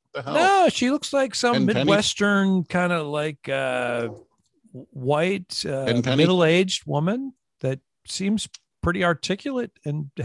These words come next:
Speaker 2: she has a,
Speaker 1: Hmm.
Speaker 2: I guess she's educated and whatnot. Uh, so either
Speaker 1: And she
Speaker 2: she,
Speaker 1: thinks
Speaker 2: um, she said it's, it's on, she goes, "It's on,
Speaker 1: Magnetized?
Speaker 2: it's on the internet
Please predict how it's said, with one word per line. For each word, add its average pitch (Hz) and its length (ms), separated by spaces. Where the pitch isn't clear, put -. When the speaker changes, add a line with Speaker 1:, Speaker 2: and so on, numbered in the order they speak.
Speaker 2:
she - 160
has 151 280
a, 143 300
Speaker 1:
Hmm. 110 200
Speaker 2:
I 135 80
guess 156 140
she's 151 240
educated 165 600
and 135 140
whatnot. 139 540
Uh, 147 220
so 165 200
either 180 160
Speaker 1:
And 175 100
she 110 120
Speaker 2:
she, 196 80
Speaker 1:
thinks - 600
Speaker 2:
um, 190 360
she 196 300
said 190 340
it's, 170 260
it's 151 220
on, 156 200
she - 140
goes, 143 160
"It's 127 140
on, 139 80
Speaker 1:
Magnetized? 139 320
Speaker 2:
it's 131 120
on 143 160
the 160 100
internet 180 440